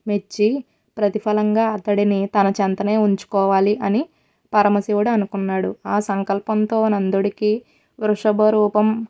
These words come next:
కల్పించి తన వాహనంగా చేసుకున్నాడు. ఆ విధంగా ఎల్లప్పుడూ శివుని సన్నిధిలో ఉండే మహాభాగ్యాన్ని సాధించాడు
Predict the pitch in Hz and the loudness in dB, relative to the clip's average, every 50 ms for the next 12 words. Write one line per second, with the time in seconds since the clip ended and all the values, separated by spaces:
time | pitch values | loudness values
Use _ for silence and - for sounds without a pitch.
0 | _ _ _ 233 208 202 190 - - 202 202 208 - - 240 262 302 302 - _ | _ _ _ 0 0 2 0 0 0 0 0 0 0 0 -2 -2 -2 -2 -6 _
1 | _ _ _ - 220 214 214 208 208 196 185 185 185 190 196 202 202 196 208 214 | _ _ _ -6 -2 0 0 0 0 0 0 0 0 0 0 0 2 2 2 2
2 | - 220 202 196 196 - - - 196 190 190 190 185 190 185 190 214 - _ _ | 2 0 0 0 -2 -4 -8 -6 -6 -4 -2 -2 -2 -2 -2 -2 -4 -6 _ _
3 | _ - 196 208 214 214 202 196 190 185 185 190 202 208 208 202 196 196 196 190 | _ -6 -2 0 0 2 2 2 2 2 2 2 2 2 2 2 2 2 2 0
4 | 185 180 185 185 190 190 - - 214 208 214 220 277 269 - _ _ _ _ _ | 0 0 0 0 -2 -2 -2 -2 0 2 2 2 0 -2 -4 _ _ _ _ _
5 | _ _ _ _ _ - - 233 220 214 208 208 208 214 220 220 220 226 214 - | _ _ _ _ _ -10 -4 -2 0 0 2 2 2 2 2 2 2 0 0 0
6 | 220 208 196 196 202 208 208 202 202 208 214 214 214 202 196 190 202 220 226 214 | 0 0 0 0 0 2 2 2 4 4 4 4 4 2 2 0 0 0 0 0
7 | 196 185 196 202 202 196 202 196 190 190 190 202 202 208 220 - - 196 190 190 | 0 0 0 -2 0 0 0 0 0 0 0 0 0 0 0 0 0 -2 0 0
8 | 190 196 190 196 - 214 202 202 202 220 240 262 | 0 0 0 0 0 0 2 2 2 2 0 -2